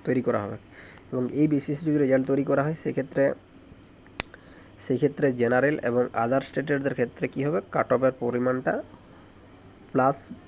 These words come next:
এ, সরি, মাইনাস তিন অথবা মাইনাস ফাইভ কিন্তু কাট অফ কমার একটা সম্ভাবনা আছে। তাহলে এই ভিডিওর মাধ্যমে কিন্তু আমরা সম্পূর্ণ বিষয়টা পরিষ্কার করে দিলাম। তো সকলকে বলবো, যদি একটুকু, এ, এই সেশনটা যদি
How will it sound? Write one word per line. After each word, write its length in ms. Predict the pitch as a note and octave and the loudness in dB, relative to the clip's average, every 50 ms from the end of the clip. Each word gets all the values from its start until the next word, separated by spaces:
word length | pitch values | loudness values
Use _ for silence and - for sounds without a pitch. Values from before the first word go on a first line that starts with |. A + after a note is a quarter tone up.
| - - | -12 -10
এ, 160 | F3 E3+ D#3 C3+ - | -6 -6 -6 -4 -4
সরি, 120 | A2+ A#2+ | -2 -2
মাইনাস 380 | A2+ A2+ A2+ A#2+ B2 C#3 C#3+ - - - - - - | 0 0 0 2 2 2 0 -2 -6 -16 -20 -8 -2
তিন 220 | C3 C3+ D3+ - | -2 -2 0 0
অথবা 340 | - - - - C#3+ E3+ - - - - - - - - - - - | -4 -4 -2 0 0 0 0 -2 -8 -20 -20 -20 -20 -20 -20 -12 -6
মাইনাস 500 | B2 B2 B2 A#2+ - D3 C3 B2 C#3 D3 - - - | -2 0 0 0 -2 -2 0 0 0 -2 -2 -8 -6
ফাইভ 160 | - B2 B2+ B2+ - | -2 0 0 0 -2
কিন্তু 360 | - D3 C3 C3 - E3+ G3+ B3+ - - - - - - | -2 -4 -4 -2 -4 -6 -6 -6 -10 -16 -20 -20 -14 -4
কাট 200 | - B2 A#2+ - | -2 -2 0 0
অফ 60 | C#3 - | -2 -2
কমার 180 | - B2+ B2+ - | 0 0 0 0
একটা 160 | B2 - D3+ | 0 -2 -4
সম্ভাবনা 520 | D3 - C3+ A#2 A2 A2+ A2 A#2+ C3 E3+ A#3+ - - - - - - - - | -2 -2 -2 -2 0 -2 -2 0 -2 -2 -4 -6 -16 -20 -20 -20 -20 -12 -12
আছে। 220 | D#3 - - - - - - - - - - - - - - - - - | -10 -10 -10 -14 -14 -18 -20 -20 -20 -16 -16 -16 -16 -16 -18 -20 -20 -8
তাহলে 180 | - B2+ A#2+ - | -4 -2 -2 2
এই 160 | - C#3+ D3+ | 4 4 4
ভিডিওর 320 | C#3+ C3+ C#3 C3+ C#3 C#3 | 4 2 2 2 2 2
মাধ্যমে 320 | C3 C3 B2+ B2 C3+ C#3 C#3 | 2 0 -2 -2 -2 -2 -2
কিন্তু 180 | - C3 C3 C3+ | -2 -2 0 0
আমরা 100 | C3+ C#3 | -2 -2
সম্পূর্ণ 380 | - - C3 A#2+ A#2 C3 C3+ C3 | -2 -4 -4 -4 -2 -2 -2 -2
বিষয়টা 320 | A#2+ A#2 - - B2+ C3 | -2 -2 -4 -2 -2 -2
পরিষ্কার 300 | A#2+ A#2+ A#2+ - - C3 | -2 -2 -4 -2 -2 -2
করে 140 | B2+ B2+ B2 | -2 -2 -4
দিলাম। 180 | B2 B2+ - - - - - - - - - - - - - - - | -4 -6 -6 -8 -12 -16 -20 -20 -20 -20 -20 -20 -20 -20 -20 -10 -6
তো 120 | B2 A2+ | -6 -4
সকলকে 360 | - - B2 D3+ D3 C#3+ D3+ | -2 -2 0 0 2 2 2
বলবো, 280 | D3 D3 C#3+ C#3+ D3+ C#3 | 2 2 0 2 0 0
যদি 280 | C3+ B2+ A#2 C3 B2+ B2 - | 0 -2 -2 -2 -2 -2 -4
একটুকু, 300 | A#2 - - B2+ C#3 C#3+ C#3+ C#3+ | -8 -6 -8 -6 -4 -2 -2 -2
এ, 560 | C#3+ - - - B2 A#2 A#2 A#2 A2+ A2+ G#2 - - - - - - - | -4 -6 -8 -6 -4 -2 0 0 0 -2 -4 -6 -10 -20 -20 -20 -14 -4
এই 120 | - C#3+ | -4 -4
সেশনটা 380 | C#3+ - C3 - - C#3 C#3 D3 | -2 -2 -2 -2 0 -2 0 0
যদি 180 | C#3+ C#3+ C#3 | 0 0 -2